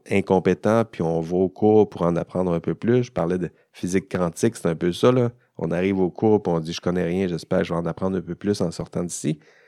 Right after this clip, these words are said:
Alors qu'un cours d'éthique, euh, c'est souvent la posture contraire. On a l'impression d'en savoir beaucoup.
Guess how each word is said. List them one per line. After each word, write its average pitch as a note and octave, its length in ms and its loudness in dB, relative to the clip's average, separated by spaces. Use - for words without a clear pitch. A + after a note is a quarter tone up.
Alors B2 200 4
qu'un B2 160 4
cours B2 200 4
d'éthique, A#2+ 520 2
euh, F#2+ 280 8
c'est G2 160 -4
souvent A2 220 4
la A2 120 6
posture G#2 360 2
contraire. G#2 520 2
On G2 100 0
a F2+ 60 0
l'impression F2+ 460 -2
d'en G2+ 240 4
savoir G2 720 4
beaucoup. G#2+ 420 0